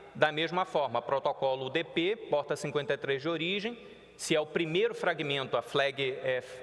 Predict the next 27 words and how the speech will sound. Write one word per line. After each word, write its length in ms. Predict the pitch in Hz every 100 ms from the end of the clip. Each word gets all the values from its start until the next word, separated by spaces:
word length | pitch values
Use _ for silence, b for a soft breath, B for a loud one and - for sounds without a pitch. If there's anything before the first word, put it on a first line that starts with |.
| -
é, 80 | 120
first 260 | - 151
fragment 380 | - 143 123 123
seria 300 | - 131 135
o 40 |
quatro, 480 | 131 - 135 214 151
né, 140 | 139 135
nessa 220 | 127 131
implementação. 720 | 123 131 131 143 - 156 196 - B B B
Tá 140 | - 156
errado 300 | 127 160 143
isso 120 | -
aqui, 180 | 135 143
eu 120 | 147
sei, 360 | - 135 151 156 - B B B B
seria 260 | - 127
o 40 | 131
mesmo 280 | 135 151
prefixo 540 | 143 143 - 135 - 151
aqui, 260 | - 175 196 B B
mas 160 | 151 147
eu 80 |
poderia 400 | 160 175 165 165
dropar 400 | 160 165 156 160
os 120 | 160 156
fragmentos 720 | 190 208 190 170 180 185 170
adicionais 840 | 165 - 156 131 131 170 - -